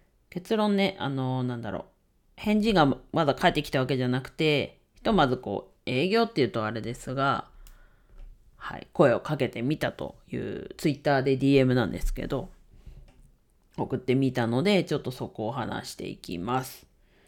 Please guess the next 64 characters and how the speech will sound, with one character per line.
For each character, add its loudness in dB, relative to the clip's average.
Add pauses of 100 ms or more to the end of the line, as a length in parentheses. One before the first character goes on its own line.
(420)
え -12
ー、 -20
と 0
あ 4
る 4
YouTube 2
っ -4
て -12
い -4
う -6
の -10
は、 -8
ま -6
あ、 -8
知 -10
っ -8
て 0
る 4
人 -2
も -2 (1800)
い -2
る 2
か 0
も 4
し -2
れ 0
な 2
い 0
し、 0 (720)
ま 2
あ、 2
も 4
し -4
か -2
し -8
た -2
ら -2
知 -10
ら -2
な -2
い -4
人 -6
も -6 (380)
多 0
い 0
ん -6
じ -4
ゃ -2
な -2
い -6
か -6
な -4
と -8
思 -4
う -4
ん -4
で -8
す -16
が、 -6 (260)
タ -6
ク 0
ミ 0
ッ -20
ク -10